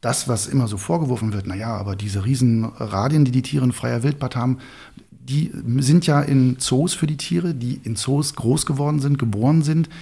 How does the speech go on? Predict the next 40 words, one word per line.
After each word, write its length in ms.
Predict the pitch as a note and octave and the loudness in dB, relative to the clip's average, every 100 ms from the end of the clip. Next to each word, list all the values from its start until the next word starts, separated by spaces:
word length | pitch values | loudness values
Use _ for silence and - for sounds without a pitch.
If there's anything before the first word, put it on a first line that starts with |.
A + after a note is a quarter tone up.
| - | -10
die 80 | - | -8
kennen 360 | - G#3+ F#3+ B2 | 0 2 2 2
nichts 280 | F#2+ - | -2 -4
anderes 480 | - G#2+ A#2+ C#3+ - | -4 0 0 0 -4
und, 440 | - A#2+ A#2 - - | -4 -2 -2 -4 -6
ähm, 320 | B2 B2 A#2+ - - - - | 0 2 2 -2 -16 -20 -8
sind 220 | - C3+ | -2 0
nicht 160 | C#3+ - | 0 2
immer 160 | D3+ | 4
notwendig." 680 | D3 D#3+ - G#2+ G2 F#2+ - - - - | 8 6 4 -2 -2 -4 -10 -18 -12 0
Und 100 | B2+ | 0
ich 120 | C3 | 4
finde, 180 | F#3 E3 | 6 6
da 100 | C3+ | 4
kann 160 | - | 2
man 220 | D#3 C#3+ | 4 4
das 140 | A#2+ - | 2 0
ein 180 | C#3 E3 | 4 4
oder 140 | C3 | 6
andere 440 | C#3+ C#3+ C3+ C3+ C3+ - - | 6 6 6 4 0 -16 -8
negative 580 | G#2+ C#3+ D#3 - C#3 C#3 | 0 2 2 0 -2 0
Argument 440 | A2+ A#2 C3 C#3 | 2 2 2 0
gegen 260 | B2+ B2+ A2+ | 0 2 2
Zoos 400 | - B2+ D3 - | 2 0 0 -2
kann 140 | B2+ | 0
man 120 | C3 | 2
ganz 140 | C3 B2 | 2 0
gut 180 | C#3+ | -2
entkräftigen. 640 | C3+ B2+ B2 - G#2 F#2+ F#2+ - _ _ | 0 -2 -4 -6 -6 -6 -8 -16 _ _
Wie 100 | C3+ | 0
gesagt, 280 | B2+ B2 A#2+ | 0 0 0
wir 220 | A#2 A2+ - - - | -2 -2 -8 -20 -14
haben 400 | - - F3+ C#3+ | -8 0 4 6
diesen 400 | A2 G#2+ G2 - | 4 0 -2 -2
wichtigen 320 | C#3+ - B2 | -4 -2 -2
Auftrag, 460 | - C3+ - G#2 F#2+ | 0 -2 -2 -4 -4
die 80 | G2 | -6
Tiere 260 | - C3+ | -4 -4
zu 120 | - C3 | -4 -4
beschäftigen. 560 | - - - F#2+ F2+ | -4 -6 -4 -4 -4